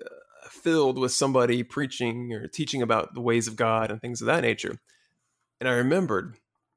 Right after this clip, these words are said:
in my phone years ago, at the time I was going to Gateway Church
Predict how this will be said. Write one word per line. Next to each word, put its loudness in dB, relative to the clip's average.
in -2
my 2
phone 0
years 2
ago, 0
at -4
the -4
time -2
I 2
was -2
going 2
to -4
Gateway -2
Church -6